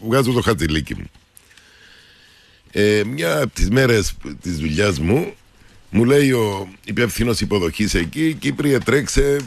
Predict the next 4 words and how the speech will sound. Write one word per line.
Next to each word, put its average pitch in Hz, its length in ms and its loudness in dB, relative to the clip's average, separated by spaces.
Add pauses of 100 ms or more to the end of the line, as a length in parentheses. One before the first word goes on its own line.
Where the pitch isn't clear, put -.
(120)
πελάτησα». 120 800 -2 (600)
Βλέπω 110 280 2
μια 104 180 2
κυρία, 101 560 0